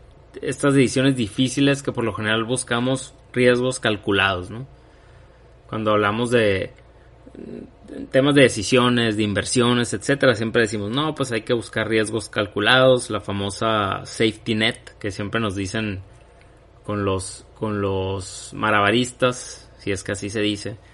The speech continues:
que en los circos, ¿no? Que hacen los malabares y que hacen estas vueltas, pero que ellos saben que abajo hay una red. Entonces eso al final de cuentas te da un poco de confianza, porque si te caes, pues va a estar esa red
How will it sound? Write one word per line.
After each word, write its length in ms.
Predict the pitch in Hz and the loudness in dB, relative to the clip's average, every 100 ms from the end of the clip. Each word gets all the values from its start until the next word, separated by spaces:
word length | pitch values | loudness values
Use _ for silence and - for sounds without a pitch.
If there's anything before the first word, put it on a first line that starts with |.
| - - - - - - | -20 -20 -20 -20 -20 -4
que 80 | - | 2
en 60 | 107 | 2
los 120 | 107 | 6
circos, 380 | 160 127 131 120 | 6 6 4 4
¿no? 140 | 135 | 2
Que 100 | 113 | 4
hacen 480 | 104 104 117 117 104 | 4 4 -2 -2 -2
los 120 | 98 | -2
malabares 640 | 104 101 113 117 120 117 107 | 2 4 6 8 6 4 0
y 40 | |
que 100 | 101 | -2
hacen 180 | 104 117 | -2 -2
estas 240 | 110 113 | -4 -2
vueltas, 360 | 113 131 135 131 | 4 4 4 0
pero 260 | 131 117 - | 0 0 2
que 280 | 110 98 - | 0 -2 -2
ellos 240 | 135 131 | 2 4
saben 320 | 139 135 135 135 | 4 2 2 2
que 80 | |
abajo 300 | 113 101 104 | 4 4 2
hay 80 | 110 | 2
una 180 | 113 113 | 2 2
red. 220 | 127 139 - - | 0 -2 -4 -16
Entonces 480 | 110 101 113 - 110 | -8 -2 -2 0 -2
eso 240 | 120 117 | 0 -2
al 100 | 98 | -2
final 320 | - 101 104 110 | -6 -2 0 0
de 80 | |
cuentas 380 | 113 117 104 113 | -2 -4 -4 -4
te 60 | 107 | -2
da 60 | |
un 80 | 104 | -2
poco 220 | 110 110 | -2 0
de 80 | 113 | -2
confianza, 500 | - 98 139 143 135 | -2 -4 -2 -2 -2
porque 280 | 101 104 - | -8 -10 -12
si 120 | - | -12
te 180 | 98 98 | -8 -4
caes, 460 | 113 117 123 - - | 0 2 2 -4 -10
pues 180 | 98 95 | -8 -6
va 60 | |
a 40 | 95 | -6
estar 220 | - 104 | -4 -2
esa 200 | 104 104 | -2 -6
red 200 | 101 98 | -4 -6